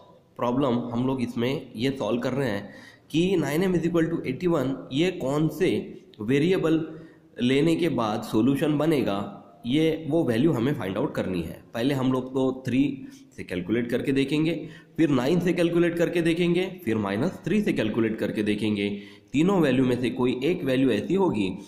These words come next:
कि जिसको उस value के साथ multiply करने के बाद आपका answer एटी वन आएगा। वैसे आपको अंदाज़ा आ ही गया होगा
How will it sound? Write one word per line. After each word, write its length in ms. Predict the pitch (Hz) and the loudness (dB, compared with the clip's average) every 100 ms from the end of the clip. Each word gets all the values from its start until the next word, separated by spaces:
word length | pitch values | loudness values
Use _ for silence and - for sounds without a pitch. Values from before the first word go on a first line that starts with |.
| - - - | -18 -12 -6
कि 100 | 107 | -2
जिसको 480 | 127 135 - 139 110 110 - - 123 | -2 -2 0 0 2 -2 -10 -10 -6
उस 180 | 117 104 | -4 -2
value 240 | 113 170 | 0 2
के 140 | 160 | 0
साथ 260 | 127 107 113 | 0 -2 -2
multiply 420 | 101 101 101 101 | -2 -2 -2 -2
करने 280 | 92 95 127 | -4 -6 -6
के 100 | 143 | -4
बाद 260 | 110 95 98 | -4 -4 -4
आपका 280 | 90 - 87 | -6 -8 -8
answer 340 | 85 85 104 | -6 -6 -4
एटी 220 | 87 90 | -6 -6
वन 200 | 104 190 - - | -4 -4 -6 -10
आएगा। 340 | 82 82 76 - _ - - _ | -10 -10 -14 -18 _ -20 -20 _
वैसे 200 | 104 107 | -6 -2
आपको 280 | 110 - 123 | -4 -4 -2
अंदाज़ा 360 | 117 120 113 117 | 0 0 0 -2
आ 140 | 107 | 0
ही 140 | 120 151 | 0 0
गया 180 | 135 | 0
होगा 300 | 120 107 123 | 0 0 -2